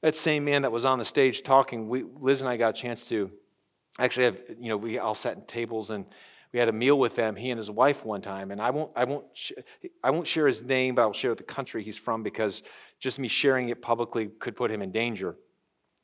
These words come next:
But he's, he's from the country of Myanmar. And Myanmar is a very difficult country to be a,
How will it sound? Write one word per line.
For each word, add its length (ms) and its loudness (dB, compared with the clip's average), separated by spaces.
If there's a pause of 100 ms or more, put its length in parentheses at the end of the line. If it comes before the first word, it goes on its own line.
(120)
But 140 4
he's, 320 -2 (320)
he's 140 -2
from 200 4
the 100 8
country 320 4
of 60 4
Myanmar. 520 2 (680)
And 80 -8
Myanmar 320 6
is 80 -6
a 40 -10
very 580 -2
difficult 560 -4 (420)
country 480 -4
to 140 -12
be 180 -2
a, 120 -2